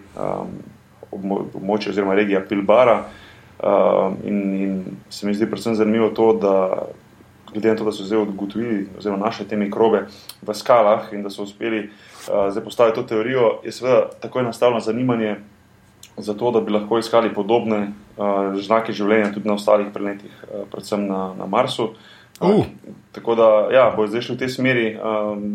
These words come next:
Speaker 1: da pa so, so, so zvedeli eno stvar več, oziroma o njihem veliki zbirki teh mikrobov in jih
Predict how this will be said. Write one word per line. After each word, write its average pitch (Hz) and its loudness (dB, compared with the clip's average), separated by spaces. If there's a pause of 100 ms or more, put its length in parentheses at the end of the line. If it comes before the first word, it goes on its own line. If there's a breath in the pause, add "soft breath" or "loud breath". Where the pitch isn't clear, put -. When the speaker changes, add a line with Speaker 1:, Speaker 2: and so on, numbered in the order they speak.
Speaker 1:
da 104 -2
pa 107 -4
so, - -2
so, 139 0
so 139 -2
zvedeli 123 -2
eno 123 0
stvar 123 2
več, 123 0
oziroma 107 -6
o 107 -6
njihem 110 -8 (480 loud breath)
veliki 127 -4
zbirki 113 0
teh 123 -10
mikrobov 120 2
in 110 0
jih 107 -6